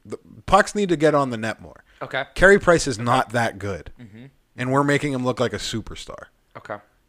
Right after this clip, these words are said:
Speaker 1: Matt Murray is not my favorite goaltender.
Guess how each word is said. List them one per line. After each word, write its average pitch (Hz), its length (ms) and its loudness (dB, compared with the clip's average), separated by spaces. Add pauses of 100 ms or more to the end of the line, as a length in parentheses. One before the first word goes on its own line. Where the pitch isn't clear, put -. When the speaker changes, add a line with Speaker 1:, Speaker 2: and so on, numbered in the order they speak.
(240)
Speaker 1:
Matt 147 300 2
Murray 156 500 4
is 123 600 0
not 147 240 4
my 135 100 2
favorite 127 380 0
goaltender. 143 640 -2